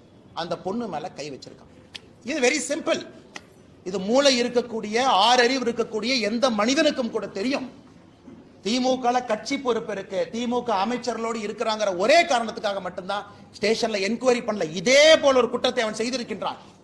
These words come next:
அதே குற்றத்தை இரண்டாவது முறை செய்திருக்கின்றான். இதுக்கு நீங்க அடிச்சீங்க பாருங்க பெல்டி அமைச்சர்கள்லாம். எஃப் ஐ ஆர் எப்படி சார் லீக் ஆச்சு? இந்தியா முழுவதுமே கிரைம் கிரிமினல் டிராக்கிங் நெட்வொர்க் சிஸ்டம், சி சி டி என் எஸ்,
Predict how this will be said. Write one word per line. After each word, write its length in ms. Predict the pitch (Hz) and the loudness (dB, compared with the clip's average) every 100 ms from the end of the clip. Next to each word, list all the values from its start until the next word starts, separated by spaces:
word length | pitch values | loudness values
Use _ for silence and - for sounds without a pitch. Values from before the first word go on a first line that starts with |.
| - - | -20 -4
அதே 320 | 160 220 370 | 0 6 6
குற்றத்தை 380 | 359 277 302 302 | 6 0 0 2
இரண்டாவது 380 | 254 277 285 254 | 2 2 2 2
முறை 180 | 226 208 | -2 -8
செய்திருக்கின்றான். 640 | 185 165 151 - - - - _ - - - - - - - - - - - - _ _ _ - | -10 -12 -14 -18 -20 -20 -20 _ -20 -20 -20 -20 -20 -20 -20 -20 -20 -20 -20 -20 _ _ _ -12
இதுக்கு 240 | 214 214 | -10 -10
நீங்க 320 | 196 180 139 | -8 -6 -8
அடிச்சீங்க 360 | 156 - 311 302 | -8 -10 -4 -2
பாருங்க 300 | 226 190 151 | -2 -4 -4
பெல்டி 580 | 139 190 - 139 113 131 - | -6 -6 -10 -12 -14 -18 -10
அமைச்சர்கள்லாம். 600 | 160 - 151 131 - - - - - _ - | -10 -8 -12 -12 -18 -20 -20 -20 -20 _ -10
எஃப் 420 | 160 277 302 - | 0 2 2 0
ஐ 160 | 359 262 | 4 4
ஆர் 160 | 294 | 4
எப்படி 340 | 240 196 - 226 | 2 -2 -6 -4
சார் 220 | 208 214 | -2 -2
லீக் 280 | 165 196 170 | -6 -6 -6
ஆச்சு? 220 | 139 - - - - - - _ _ _ - - - - - - - - | -8 -12 -20 -8 -8 -8 -20 _ _ _ -20 -20 -20 -20 -20 -20 -20 -8
இந்தியா 420 | 208 254 285 285 | -4 2 4 4
முழுவதுமே 600 | 254 262 269 254 247 294 | 4 2 2 2 2 0
கிரைம் 440 | 294 226 240 285 262 | 0 -2 0 0 0
கிரிமினல் 440 | 240 254 262 262 | -2 0 -2 -2
டிராக்கிங் 380 | 220 233 254 233 | 0 0 0 -2
நெட்வொர்க் 400 | 220 226 233 - | -2 -2 -4 -4
சிஸ்டம், 280 | 220 220 175 | -6 -6 -6
சி 240 | - 277 | -2 -2
சி 200 | 269 269 | 0 -4
டி 180 | 269 247 | -2 -2
என் 180 | 247 254 | -2 -2
எஸ், 380 | 247 - - | -4 -6 -14